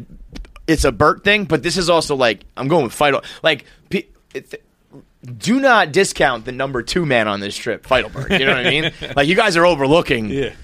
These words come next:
Speaker 1: Like, it's, it's
Speaker 2: It's
Speaker 1: like
Speaker 2: a ghost of Christmas past future situation with me and Bert. We're like,
Speaker 1: Yes.
Speaker 2: we're both like, so is, he's like, "That's what it was like," and I'm like, "That's what
Speaker 1: That's
Speaker 2: it's
Speaker 1: what
Speaker 2: gonna
Speaker 1: it's
Speaker 2: be
Speaker 1: gonna be
Speaker 2: like." Solid, solid.
Speaker 1: Yeah, yeah, no, it, it's, but it's also like,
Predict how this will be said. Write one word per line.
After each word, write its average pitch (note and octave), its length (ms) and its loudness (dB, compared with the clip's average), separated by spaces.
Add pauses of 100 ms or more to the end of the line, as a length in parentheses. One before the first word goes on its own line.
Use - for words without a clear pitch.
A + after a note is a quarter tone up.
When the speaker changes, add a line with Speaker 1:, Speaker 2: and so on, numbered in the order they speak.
(120)
Speaker 1:
Like, A2+ 340 -4 (140)
it's, B2 380 -6
it's C3 220 -2
Speaker 2:
It's - 60 -6
Speaker 1:
like C3 200 2
Speaker 2:
a G3 40 2
ghost G3+ 320 0
of F3+ 100 -4
Christmas D3+ 300 -8
past D#3 340 -4
future D#3+ 240 -10
situation A2+ 460 -10
with A2+ 80 -14
me B2 120 -6
and A#2+ 160 -6
Bert. G2 220 -12 (520)
We're A#2+ 80 -2
like, E3 60 6
Speaker 1:
Yes. C#3+ 340 4
Speaker 2:
we're C3 120 0
both A#2 80 -6
like, A#2 240 -4 (240)
so A#2 240 -8
is, A#2+ 260 -6 (340)
he's E3 180 0
like, D3+ 120 0
"That's D#3+ 160 -2
what G3 80 -2
it E3 40 -2
was D#3 100 -4
like," F#3+ 180 0
and C#3+ 80 -8
I'm C3+ 60 -6
like, A#2 100 -6
"That's C3 140 -2
what D#3 80 0
Speaker 1:
That's C#3 100 0
Speaker 2:
it's C#3+ 60 0
Speaker 1:
what C3+ 80 -2
Speaker 2:
gonna E3 160 2
Speaker 1:
it's F#3+ 40 2
Speaker 2:
be G#3 40 4
Speaker 1:
gonna G#3+ 160 2
be - 60 -12 (400)
Speaker 2:
like." - 60 -20
Solid, A#3+ 360 0
solid. C4+ 160 0
Speaker 1:
Yeah, D#3 300 4 (180)
yeah, C#3+ 220 2
no, D3 220 2
it, B2+ 160 -2
it's, - 460 -4 (220)
but G#3 100 4
it's A3 120 0
also A#3+ 280 0
like, F#3 340 2